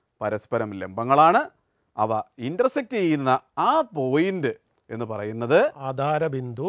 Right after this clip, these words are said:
Speaker 1: ആ, അഥവാ ഒറിജിൻ
Speaker 2: ഒറിജിൻ.
Speaker 1: എന്നാണ് അറിയപ്പെടുന്നത്. ആ ഒറിജിൻ്റെ കോർഡിനേറ്റ് അപ്പോൾ എത്രയായിരിക്കും? അതെ, പൂജ്യം, പൂജ്യമായിരിക്കും. അതുപോലെ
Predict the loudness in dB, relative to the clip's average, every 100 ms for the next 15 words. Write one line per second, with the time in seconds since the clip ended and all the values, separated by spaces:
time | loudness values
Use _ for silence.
0 | -4 -6 -6 -8 -10 -8 -8 -6 -4 -2
1 | 0 -2 -4 _ -12 -10 -10 -10 -12 -10
2 | -10 -6 -6 -6 -8 -10 -8 -6 -2 -2
3 | -2 -2 -2 0 -2 -2 -2 -2 -2 -2
4 | -2 2 2 2 -4 -10 -12 _ _ _
5 | _ _ _ _ _ _ _ -8 -8 _
6 | -12 -6 -6 -2 0 -2 _ _ _ -8
7 | -4 -2 -4 -6 -10 -16 -20 -20 _ _
8 | _ _ _ _ _ -8 -2 2 2